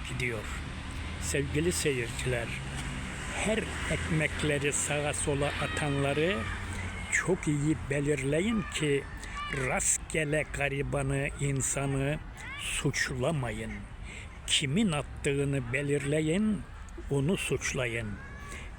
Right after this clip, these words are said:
Kimisi çöpe atıyor, görünmüyor. Kimisi böyle açık sahalara atıyor, hayvanlar yesin diye. Kimisi de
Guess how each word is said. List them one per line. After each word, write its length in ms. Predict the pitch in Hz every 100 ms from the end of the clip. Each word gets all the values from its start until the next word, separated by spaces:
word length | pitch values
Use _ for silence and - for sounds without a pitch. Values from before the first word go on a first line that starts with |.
| -
Kimisi 800 | - 233 208 147 - 156 190 208 - - - -
çöpe 400 | - 143 - 175
atıyor, 640 | 175 147 - 151 151 180 175 - -
görünmüyor. 640 | 151 143 170 135 110 107 104 98 - - - - -
Kimisi 560 | - 180 160 - 135
böyle 540 | 147 170 147 147 165 170 - - -
açık 400 | 143 - 196 -
sahalara 640 | - - 139 165 139 139 151
atıyor, 580 | 147 131 - 147 143 185 151 - - -
hayvanlar 800 | - 139 135 135 143 139 165 139
yesin 420 | 143 - 165 143 117
diye. 260 | 110 107 104 - - - -
Kimisi 540 | - 226 202 156 - 143
de 260 | 135 143